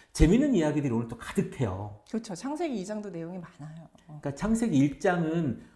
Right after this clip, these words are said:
Speaker 1: 우리가 세상 사람들이, 교회 다녀온 사람들은 다 읽어봤을,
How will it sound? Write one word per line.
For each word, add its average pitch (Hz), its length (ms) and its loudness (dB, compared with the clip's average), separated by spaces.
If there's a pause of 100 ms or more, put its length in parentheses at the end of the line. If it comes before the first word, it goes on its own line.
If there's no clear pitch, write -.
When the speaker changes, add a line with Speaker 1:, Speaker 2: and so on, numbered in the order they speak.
(120)
Speaker 1:
우리가 165 500 2
세상 247 420 -2
사람들이, 208 640 0
교회 202 260 4
다녀온 196 360 2
사람들은 165 420 -6
다 147 160 0
읽어봤을, 151 760 2